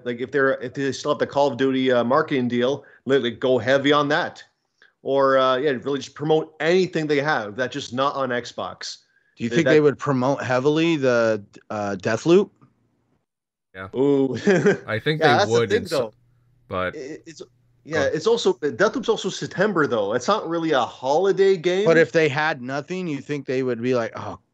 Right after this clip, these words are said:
Speaker 2: 'cause what if, what if Call of Duty does not show up to the, to the, to the holiday season? What if whatever they got going on over there, um, just happens to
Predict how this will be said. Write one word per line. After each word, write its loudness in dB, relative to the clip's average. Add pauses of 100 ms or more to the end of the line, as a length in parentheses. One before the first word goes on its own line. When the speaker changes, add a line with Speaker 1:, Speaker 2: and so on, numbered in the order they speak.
Speaker 2:
'cause 2
what 4
if, 2
what 0
if -2
Call -2
of -2
Duty 0
does 0
not 0
show 2
up 0
to -6
the, -6 (100)
to -6
the, -6 (400)
to 0
the 0
holiday -2
season? -4 (320)
What 6
if 4
whatever -2
they 0
got 0
going -2
on -2
over -2
there, 2 (460)
um, 0
just 0
happens -2
to -4